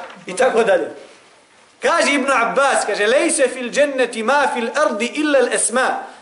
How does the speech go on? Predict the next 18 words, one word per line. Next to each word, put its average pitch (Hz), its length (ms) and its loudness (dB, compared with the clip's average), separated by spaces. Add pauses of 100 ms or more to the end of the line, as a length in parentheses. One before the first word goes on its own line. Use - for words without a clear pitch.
(160)
Kaže, 240 360 0
nema 285 360 2
ništa 269 440 2
u 233 60 -2
džennetu 220 440 0 (500)
od 202 180 2
onoga 302 380 4
što - 180 -2
je 240 380 2
na 208 140 0
zemlji 294 420 -2
osim 285 440 0
imena. 262 340 0 (920)
Kaže, 220 300 2
nema 262 580 2 (520)
ništa 294 440 0 (120)
u 254 60 -4
džennetu 262 440 0